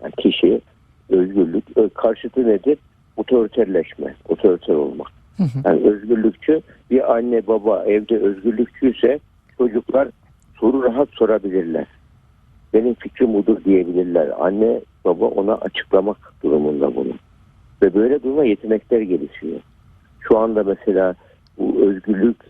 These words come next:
Speaker 1: işte yüksek güvenlikli toplumlar dediğimiz özgürlüğün çok yaşandığı, bireysel özgürlük toplumlarda en çok keşfin olması tesadüfi değil. O Silikon Vadisi gibi, işte Kaliforniya gibi, o, o en çok insanlar kendini özgürlük hissettiği için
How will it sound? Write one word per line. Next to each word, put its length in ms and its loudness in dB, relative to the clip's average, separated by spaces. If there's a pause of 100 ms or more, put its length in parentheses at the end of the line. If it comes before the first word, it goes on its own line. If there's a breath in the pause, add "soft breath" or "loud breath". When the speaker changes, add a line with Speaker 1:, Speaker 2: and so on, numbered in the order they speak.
(360)
Speaker 1:
işte 140 -6
yüksek 480 -2
güvenlikli 560 -2
toplumlar 640 0
dediğimiz 440 -2
özgürlüğün 720 2 (360)
çok 200 -6
yaşandığı, 640 -2
bireysel 400 0
özgürlük 440 -4
toplumlarda 680 0
en 160 0
çok 240 -6
keşfin 400 0
olması 500 0 (360 loud breath)
tesadüfi 600 0
değil. 240 4 (680)
O 120 -2 (140)
Silikon 400 0
Vadisi 380 -2
gibi, 540 -2
işte 280 -16
Kaliforniya 540 0
gibi, 180 2
o, 180 2
o 120 4 (240)
en 220 0
çok 200 -2 (400 soft breath)
insanlar 320 0
kendini 340 -2
özgürlük 460 0
hissettiği 440 -2
için 300 -2